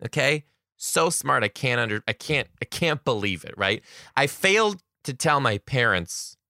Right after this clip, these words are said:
there's a little child prodigy in here. Sophia, you're gonna notice it.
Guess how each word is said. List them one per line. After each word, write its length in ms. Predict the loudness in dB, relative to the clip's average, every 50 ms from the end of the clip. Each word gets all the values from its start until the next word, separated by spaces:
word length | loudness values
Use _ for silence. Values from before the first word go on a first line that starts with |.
| _ _ _ _ _ 0
there's 320 | 2 4 4 4 2 2
a 60 | 0
little 220 | 0 2 0 0 0
child 380 | 0 0 2 2 2 0 -2
prodigy 500 | 0 0 2 4 4 2 2 0 -2 -2
in 100 | -2 0
here. 360 | 0 2 2 2 2 0 -2 -4 _ _ _ _ _
Sophia, 540 | -4 -2 -2 -2 0 -2 0 2 2 2 2
you're 160 | 2 0 0
gonna 220 | 0 2 2 2
notice 380 | 2 2 2 2 2 0 0 0
it. 140 | 0 -2